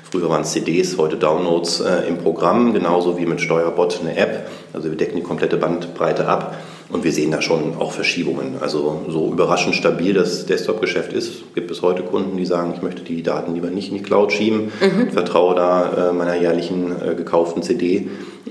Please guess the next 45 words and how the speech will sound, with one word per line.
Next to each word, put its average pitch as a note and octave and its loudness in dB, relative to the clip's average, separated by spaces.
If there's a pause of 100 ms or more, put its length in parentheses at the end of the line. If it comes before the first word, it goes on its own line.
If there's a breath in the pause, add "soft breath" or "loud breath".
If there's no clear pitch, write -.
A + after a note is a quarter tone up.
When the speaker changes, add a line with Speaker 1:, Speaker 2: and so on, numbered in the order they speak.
(100)
Speaker 1:
Ähm, E2+ 0
so D#2+ 0
sehen E2 4
wir E2+ 4
schon, E2+ 2
dass D#2+ 2
das - 0
ganze D#2 0
neue D2+ 2
Geschäft D2+ -4
im D#2 -6
Grunde D2 -2 (280)
längst D2+ -8
digital C#2+ -2
ist. - -2
Und D2 -6
wir D2 0
haben D2+ -2
Millionen E2+ 2
Papierabgeber F#2+ 2
immer F2+ 2
noch, F2+ 0
die E2 -2
werden D#2+ -2
jedes D#2+ 0
Jahr D#2 2
wenig-, G2 2
weniger, F#2+ 4
die E2+ 0
suchen D#2 -6
sich D#2 -8
eine D#2 -2
neue D#2 0
Lösung. F#2+ 2
Speaker 2:
Mhm. G3+ 4
Speaker 1:
Und - -4
die - -10
haben D2+ -2
im D#2 -2
Grunde D#2 0
nur D#2 -2
die D#2 -2
Wahl D2+ 2
zwischen, D#2+ -2
äh, D2+ -2